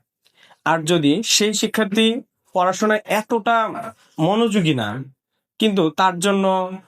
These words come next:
সায়েন্স নেওয়াটা একটা বোকামি কাজ হবে। তো সেই ক্ষেত্রে আমরা দেখি যে সায়েন্সের মধ্যে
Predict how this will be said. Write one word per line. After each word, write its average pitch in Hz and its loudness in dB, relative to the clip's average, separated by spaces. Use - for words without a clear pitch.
সায়েন্স 185 0
নেওয়াটা 202 2
একটা 160 -4
বোকামি 170 0
কাজ 120 -2
হবে। 101 -2
তো 151 0
সেই 196 0
ক্ষেত্রে 226 -2
আমরা 180 0
দেখি 190 0
যে 202 2
সায়েন্সের 196 0
মধ্যে 220 2